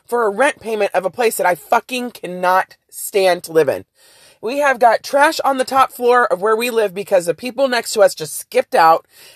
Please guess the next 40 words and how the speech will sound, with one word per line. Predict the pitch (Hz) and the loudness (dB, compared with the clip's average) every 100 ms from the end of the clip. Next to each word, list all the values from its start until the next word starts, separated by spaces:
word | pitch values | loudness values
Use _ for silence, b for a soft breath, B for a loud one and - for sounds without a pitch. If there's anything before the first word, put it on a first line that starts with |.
| b - | b -6
and | 202 208 | -6 -2
hasn't, | 247 247 160 160 | -2 -2 -6 -4
didn't | 285 311 226 | -4 -4 -6
pick | 285 | -2
up | 277 - | -2 0
their | 233 | -4
trash, | - 247 233 - | -2 0 0 -2
nothing, | 214 220 202 | -2 -2 -2
and | 147 | -2
left | 180 196 | 0 2
it | 202 | 2
outside. | 190 - 196 151 | 2 2 0 0
It | 233 226 | -4 -2
smells | 254 247 | -2 -2
like | 240 214 | -2 -6
something | 220 208 202 170 | -8 -8 -6 0
died. | 156 127 - b b b | 2 2 -2 b b b
That | 202 | -4
is | 170 | -2
not | 208 294 | 2 2
my | 320 330 | 2 0
job. | 262 277 262 254 - | 4 6 6 4 -2
I | 269 | -6
am | 240 208 214 | -6 -6 -4
not | 254 311 | -2 0
about | 277 262 | -2 -4
to | 247 | -8
sit | 240 254 | -8 -6
there | 254 | -4
and | 226 | -6
pick | - 247 | -6 -6
that | - 233 | -4 -6
shit | - 233 | -2 0
up | 220 - | 0 0
and | 190 | -6
take | 208 185 | -8 -8
it | - | -16
to | 185 | -16
the | 170 | -2
trash. | 175 123 - | 0 0 -2